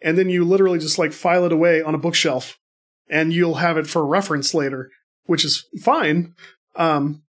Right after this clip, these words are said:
there's a bullet journal app you can use if you wanna catalog everything and even, like, scan, like, take photos of each page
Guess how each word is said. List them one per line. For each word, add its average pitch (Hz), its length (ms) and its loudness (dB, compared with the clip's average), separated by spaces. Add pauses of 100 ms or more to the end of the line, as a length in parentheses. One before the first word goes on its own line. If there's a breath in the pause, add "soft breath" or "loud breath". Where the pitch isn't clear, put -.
there's 185 320 4
a 160 200 4
bullet 185 280 2
journal 175 380 0
app 202 260 0
you 175 100 0
can 170 180 0
use 170 420 0
if - 140 -6
you 175 80 -2
wanna 165 180 0
catalog 190 640 0
everything 196 540 0
and 151 120 -2
even, 170 220 0
like, 147 320 -2
scan, 185 580 0
like, 165 200 0
take 180 180 -2
photos 175 500 0
of 151 140 -6
each 170 240 -4
page 175 500 -2